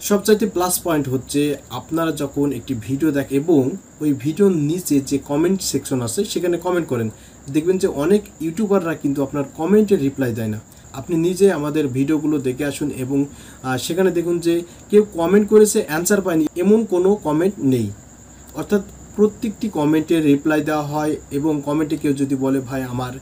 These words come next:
মোবাইলে বা ল্যাপটপ বা ডেস্কটপে কোনো ধরনের প্রবলেম হয়েছে, এখন আমি কি করব বা কি করণীয়?" সেক্ষেত্রে কিন্তু আমরা সাথে সাথে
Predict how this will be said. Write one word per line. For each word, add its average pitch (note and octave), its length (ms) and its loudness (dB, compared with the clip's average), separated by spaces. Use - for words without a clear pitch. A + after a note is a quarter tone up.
মোবাইলে C#3+ 440 0
বা C3 140 -4
ল্যাপটপ C3 440 -4
বা B2+ 100 -6
ডেস্কটপে D3 640 0
কোনো F#3 160 0
ধরনের F#3 280 2
প্রবলেম D3+ 380 0
হয়েছে, D3 260 -2
এখন C#3+ 180 -8
আমি C#3+ 160 0
কি G#3+ 120 -2
করব A#2+ 440 0
বা C3 80 -4
কি G3 180 -4
করণীয়?" D#3+ 460 0
সেক্ষেত্রে A3 440 0
কিন্তু F#3 220 2
আমরা D#3 140 -4
সাথে C3+ 240 -10
সাথে E3+ 340 -4